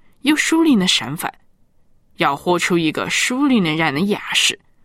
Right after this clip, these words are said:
不应该再去做那些属肉体的事情。那么，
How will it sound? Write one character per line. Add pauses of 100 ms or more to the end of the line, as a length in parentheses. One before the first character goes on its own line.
(340)
不
应
该
再
去
做
那
些
属
肉
体
的
事
情。 (2000)
那
么，